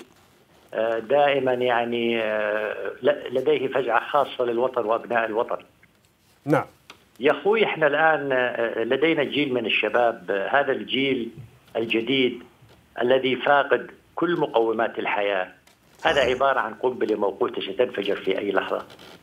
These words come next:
Speaker 1: هذا الجيل من الشباب اللي لا هو لاقي شغل ولا وظائف ولا قادر يلبي احتياجاته الخاصة،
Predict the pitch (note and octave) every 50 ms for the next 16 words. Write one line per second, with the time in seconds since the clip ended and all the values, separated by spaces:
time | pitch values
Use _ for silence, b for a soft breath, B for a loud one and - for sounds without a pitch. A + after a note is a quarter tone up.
0 | _ _ _ - - G3+ G3+ F#3 D#3 C#3+ - E3 F#3+ F3+ D#3 D3 C3 B2 - -
1 | - A2+ A#2+ C3+ C#3 C3 - - A#2 A#2 A#2 A2+ A#2+ - G2+ G#2+ A2 A2 G#2+ G2+
2 | F#2+ F2 - - G2 G#2+ G2+ F#2+ F#2+ G#2 G#2 G2+ G2 G#2 G2 G2+ G#2+ G#2+ G#2 -
3 | - - G#2 G#2 - - A2+ A2 - G2+ F#2 F#2+ G2 - - - - - - -
4 | G#2 G2+ G2 G2+ A2 - - F#2+ - - - A2+ A2 G#2 - - G#2+ G2